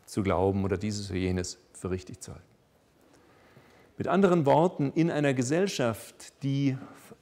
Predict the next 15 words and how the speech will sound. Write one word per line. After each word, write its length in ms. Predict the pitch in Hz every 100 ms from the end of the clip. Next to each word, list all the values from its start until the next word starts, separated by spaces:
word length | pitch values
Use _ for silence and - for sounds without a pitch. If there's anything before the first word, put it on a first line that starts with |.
| _ _ _
im 240 | 180 151 143
Unterschied 800 | 226 285 262 180 - 143 104 -
in 260 | 147 135
der 200 | 120 113
Tat 440 | 226 233 120 - - _ _ _ _ _ _ _ -
zu 160 | 107
früheren 400 | - 175 165 95
Phasen 400 | - 90 76 - - _ _ -
der 100 | 95
Gesellschaft 500 | 90 87 82 - - _ _ _ _ _ - - _ _ _ _ _ -
dadurch 400 | 127 165 180 -
charakterisiert 960 | 156 147 147 - 131 123 104 131 180 -
ist, 440 | 170 147 - -
dass 220 | 127 120
sie 200 | - 98